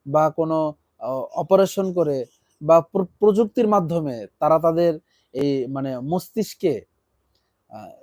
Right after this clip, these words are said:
যে জিনিসটা বোঝার কথা সে জিনিসটা বোঝার ক্ষমতা হারিয়ে ফেলছে? এটা আসলে আমার মাথায় মানে একদমই আসে না।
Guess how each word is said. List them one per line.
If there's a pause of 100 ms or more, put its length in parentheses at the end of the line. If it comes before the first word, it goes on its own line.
যে
জিনিসটা
বোঝার
কথা
সে
জিনিসটা
বোঝার
ক্ষমতা
হারিয়ে
ফেলছে? (500)
এটা
আসলে
আমার
মাথায় (640)
মানে
একদমই
আসে
না।